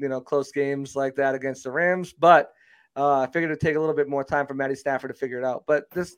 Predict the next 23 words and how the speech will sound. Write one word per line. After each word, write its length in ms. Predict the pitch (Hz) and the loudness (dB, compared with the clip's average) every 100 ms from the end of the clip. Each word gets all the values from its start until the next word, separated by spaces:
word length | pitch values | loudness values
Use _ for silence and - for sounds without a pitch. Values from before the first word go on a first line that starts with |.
| - | 0
that's 200 | 170 180 | 2 4
neither 200 | 160 139 | 2 2
here 180 | 160 | -2
nor 180 | 151 139 127 | -2 -2 -4
there. 360 | 135 120 - - - | -6 -8 -10 -20 -18
Um, 400 | 123 123 117 113 _ _ _ _ _ | -14 -14 -14 -18 _ _ _ _ _
so 200 | - 139 | -4 -2
my 160 | 139 160 | 4 2
prediction 460 | 175 165 - 147 | 2 -2 -2 -8
for 140 | 135 135 | -4 -4
our 100 | 127 | -4
season-long 500 | - 156 135 135 131 | -4 -6 -4 -6 -4
record 280 | 165 214 143 | -4 -2 -4
is 120 | 127 | -4
already 180 | 120 113 | -6 -8
gone. 400 | - 165 135 120 - - | -2 0 0 -4 -20 4
But 680 | 214 254 269 269 254 269 - _ _ | 8 8 8 6 4 0 -6 _ _
caveat, 680 | - 185 190 185 185 185 180 - _ _ _ _ - | -4 0 0 0 0 2 0 -6 _ _ _ _ -6
I 120 | 139 | -4
did 380 | 139 156 180 180 | -4 -2 -4 -4
think 280 | 175 156 131 | -6 -6 -2
this 260 | 160 190 160 | -2 -2 -4
game, 640 | 151 180 156 127 113 110 | -4 -2 -2 -6 -10 -20